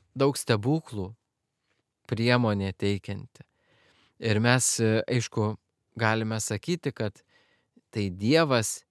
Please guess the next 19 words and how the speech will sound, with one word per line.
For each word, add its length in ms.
suteikia 600
tas 320
malones. 680
Čia 200
be 260
jokios 380
abejonės 600
ir 160
taip 240
aišku, 440
ar 140
ne? 200
Tačiau 400
svarbiausias 680
dalykas, 400
ką 200
turime 360
prisiminti, 680
kad 280